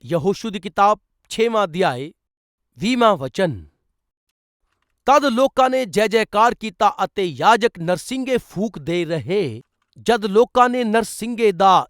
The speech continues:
ਸ਼ਬਦ ਸੁਣਿਆ, ਤਾਂ ਬਹੁਤ ਹੀ ਉੱਚੀ ਆਵਾਜ਼ ਨਾਲ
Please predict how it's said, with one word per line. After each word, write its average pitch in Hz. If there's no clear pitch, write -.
ਸ਼ਬਦ 190
ਸੁਣਿਆ, 151
ਤਾਂ 214
ਬਹੁਤ 247
ਹੀ 220
ਉੱਚੀ 214
ਆਵਾਜ਼ 175
ਨਾਲ 156